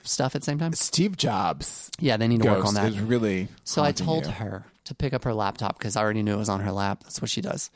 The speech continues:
Speaker 1: I was like, "Just type in Robert Duvall. Go to his filmography.
Speaker 2: <laughs>
Speaker 1: Tell me what movie this is." And she couldn't do it. Like, she, no matter how many things she typed, I could hear her clicking away like a monster. No,
Speaker 2: <laughs>
Speaker 1: she's like, "I don't know. I don't know."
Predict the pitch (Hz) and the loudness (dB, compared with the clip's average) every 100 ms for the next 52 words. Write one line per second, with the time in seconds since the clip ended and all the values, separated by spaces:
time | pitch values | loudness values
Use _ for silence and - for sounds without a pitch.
0 | - - - - - _ 143 139 127 147 | -20 -20 -20 -20 -20 _ 0 0 0 0
1 | 151 143 143 131 131 120 110 110 107 - | 2 2 2 2 2 2 2 2 0 -4
2 | - 143 139 156 147 127 120 113 110 117 | 0 2 4 2 2 2 2 0 0 -2
3 | 104 - - 160 147 147 123 120 120 117 | -2 -6 -2 0 2 2 2 4 2 2
4 | 110 98 107 98 - - - - - 131 | 2 0 0 0 -2 -6 -18 -20 -6 0
5 | 175 160 143 147 151 143 131 113 101 107 | 2 2 -2 0 0 2 2 2 2 2
6 | - 120 - 151 135 123 127 143 143 143 | 0 -2 -6 -2 2 2 2 0 0 0
7 | 131 135 127 123 110 113 113 127 110 - | 0 0 0 -2 -2 -2 0 0 -2 -4
8 | 120 127 110 110 110 110 107 104 107 101 | -2 0 0 0 -2 -2 -2 -2 -2 -4
9 | - - - _ _ - 123 117 - 269 | -10 -20 -20 _ _ -4 2 2 2 0
10 | - - 165 139 143 127 117 120 135 143 | 2 2 4 4 2 2 0 0 2 2
11 | 135 143 147 127 123 127 127 127 123 | 4 4 4 4 2 2 2 2 0